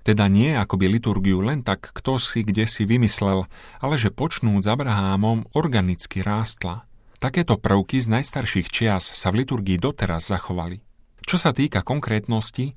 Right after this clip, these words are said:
je obnovená liturgia druhého vatikánskeho koncilu platnou formou, ako dnes cirkev slávi liturgiu. Predchádzajúcu formu som chcel urobiť dostupnejšou,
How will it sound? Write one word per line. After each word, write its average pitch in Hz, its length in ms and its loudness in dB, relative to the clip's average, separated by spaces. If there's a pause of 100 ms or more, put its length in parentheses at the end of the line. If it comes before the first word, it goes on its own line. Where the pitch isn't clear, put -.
(280)
je 101 240 4
obnovená 123 480 2
liturgia 98 560 2
druhého 131 500 2
vatikánskeho 120 720 0
koncilu 113 480 0
platnou 135 480 -2
formou, 95 580 0 (300)
ako 120 340 -2
dnes 107 380 0
cirkev 113 420 -2
slávi 101 400 0
liturgiu. 85 560 -2 (540)
Predchádzajúcu 104 720 0
formu 127 400 0
som 113 160 0
chcel 123 240 -2
urobiť 113 400 2
dostupnejšou, 87 960 -2